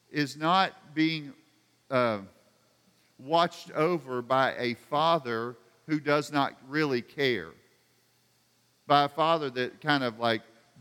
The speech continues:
dotes on his spoiled little brat. That's not what happens. Or them, that when, when the spoiled little brats say, "I don't want to,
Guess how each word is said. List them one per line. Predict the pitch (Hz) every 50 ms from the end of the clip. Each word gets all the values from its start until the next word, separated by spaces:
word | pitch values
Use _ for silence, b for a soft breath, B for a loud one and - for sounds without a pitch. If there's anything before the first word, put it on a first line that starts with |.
| 110 -
dotes | 151 156 160 170 175 156 - - - - -
on | 131 131 127 127 123 120 120 117 117 - _ _ _ -
his | 139 139 131 131 -
spoiled | - - - 139 143 147 143 135 131 113
little | 120 127 120 113
brat. | 101 104 117 120 117 110 95 80 78 - _ _ _ _
That's | - 147 165 160 -
not | - 165 160 151 131
what | 131 123
happens. | 120 127 123 123 117 117 - 90 78 80 - - _ _ b b b b b b b b b
Or | - 143 151
them, | 143 165 175 175 160 147
that | 151 165 104 147
when, | 151 165 165 160 160 127 -
when | 156 156 156
the | 160 151
spoiled | 147 - - - 185 196 202 202 196 185 160
little | 180 175 160
brats | 143 127 135 147 156 151 143 - - -
say, | - 156 147 131 120 110 107 104 - -
"I | - 175 208
don't | 247 214 160 139 135
want | 139 156 185 190 - -
to, | 165 135 123